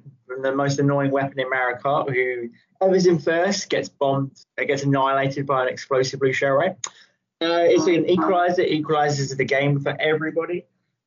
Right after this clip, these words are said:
And whatever, so you can use it. Sarah Palin has just a bunch of them. She just pull 'em out of her ass and be like, "You're gonna go to the top chef," frozen, right? "Who's the best at unicycling?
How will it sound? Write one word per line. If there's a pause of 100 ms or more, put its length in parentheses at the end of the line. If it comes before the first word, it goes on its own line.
(140)
And (300)
whatever,
so
you
can
use
it. (140)
Sarah
Palin
has
just
a
bunch
of
them. (100)
She
just (380)
pull
'em
out
of
her
ass
and
be
like, (320)
"You're
gonna
go
to
the
top
chef," (380)
frozen,
right? (500)
"Who's
the
best
at
unicycling?